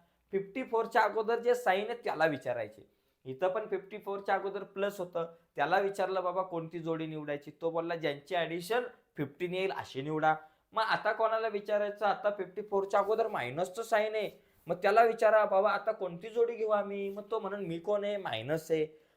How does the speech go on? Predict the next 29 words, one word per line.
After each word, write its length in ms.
मग 140
असे 320
दोन 220
नंबर 280
शोधा 280
की 180
ज्यांची 300
सबट्रॅक्शन 1080
फिफ्टीन 360
येईल. 160
आता 180
कोणाची 420
सबट्रॅक्शन 540
फिफ्टीन 300
येते? 200
नाईन 260
मधून 280
सिक्स 260
गेल्यावर 260
येतात 280
का 60
फिफ्टीन? 380
नाही. 200
एटीन 400
मधून 300
थ्री 200
गेल्यावर 360
फिफ्टीन 300
येतात, 240